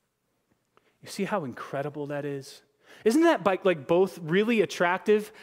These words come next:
and terrifying? Isn't that, like, like, whoa, and then whoa, <laughs> right? Like, it's, looks dangerous.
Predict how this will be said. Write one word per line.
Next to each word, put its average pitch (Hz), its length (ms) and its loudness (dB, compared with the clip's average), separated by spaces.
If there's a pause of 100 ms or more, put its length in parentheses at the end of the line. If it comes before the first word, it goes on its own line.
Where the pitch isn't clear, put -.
(140)
and 147 180 -4
terrifying? 180 680 0 (1120)
Isn't 285 340 2
that, 247 240 2
like, 214 260 2 (840)
like, - 280 -2 (140)
whoa, 311 840 6
and 208 100 6
then 185 240 4
whoa, 320 920 6
<laughs> - 60 -6
right? 240 240 6
Like, 220 240 2
it's, 254 220 0
looks 302 380 4
dangerous. 240 880 2